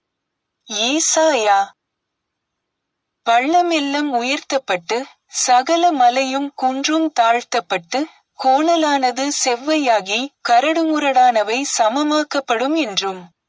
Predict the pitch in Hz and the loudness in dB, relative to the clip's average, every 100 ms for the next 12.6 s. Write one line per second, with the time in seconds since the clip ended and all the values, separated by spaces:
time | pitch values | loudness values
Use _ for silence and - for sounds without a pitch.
0 | _ _ - 233 254 - 359 339 330 311 | _ _ -2 0 0 -2 -2 0 0 0
1 | 233 233 302 311 311 294 226 254 311 311 | 2 2 0 0 0 -2 -2 -2 0 0
2 | 302 269 254 214 214 208 254 247 202 214 | -2 -2 0 2 2 0 -4 -2 2 2
3 | 269 302 339 285 262 262 254 196 202 208 | 2 0 0 2 2 2 -2 0 2 2
4 | 233 262 - 233 233 254 202 220 262 311 | 2 0 0 -2 0 -4 -4 -4 -2 0
5 | 311 269 294 311 254 196 190 185 175 _ | 2 2 -2 0 0 0 -2 -8 -16 _
6 | _ _ _ - 233 247 - 349 339 330 | _ _ _ 0 0 0 -2 -2 0 0
7 | 294 240 240 - 262 269 269 247 254 254 | 2 2 2 0 -2 0 2 0 0 -4
8 | 214 226 294 349 - 302 320 254 220 208 | -4 -2 -2 -2 -2 -2 -2 -4 -6 -4
9 | 233 262 247 202 208 233 302 320 320 302 | -2 -4 -2 0 2 2 2 2 0 -2
10 | - 262 254 277 - 269 294 - 330 302 | -4 -4 -2 -4 -4 -4 -4 -4 -4 -4
11 | 269 262 277 - 339 320 - 302 320 254 | -4 -4 -2 0 0 -2 -2 0 0 0
12 | 226 190 190 170 190 175 | 0 0 -2 -4 -4 -6